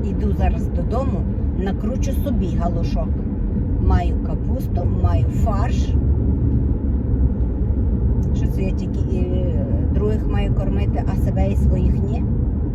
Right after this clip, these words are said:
Зараз буду вдома робити свято. У мене також не проти поїсти лишній раз галушок.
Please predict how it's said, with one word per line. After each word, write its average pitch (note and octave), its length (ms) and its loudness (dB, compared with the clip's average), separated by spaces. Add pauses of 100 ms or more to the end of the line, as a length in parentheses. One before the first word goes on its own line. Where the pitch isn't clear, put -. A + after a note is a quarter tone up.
(160)
Зараз - 400 -2
буду - 280 0
вдома - 380 2
робити - 380 2
свято. - 420 2 (3500)
У - 20 4
мене - 240 4
також - 380 4
не - 160 4
проти - 360 4
поїсти - 540 2 (140)
лишній - 240 4
раз - 320 2 (120)
галушок. - 500 4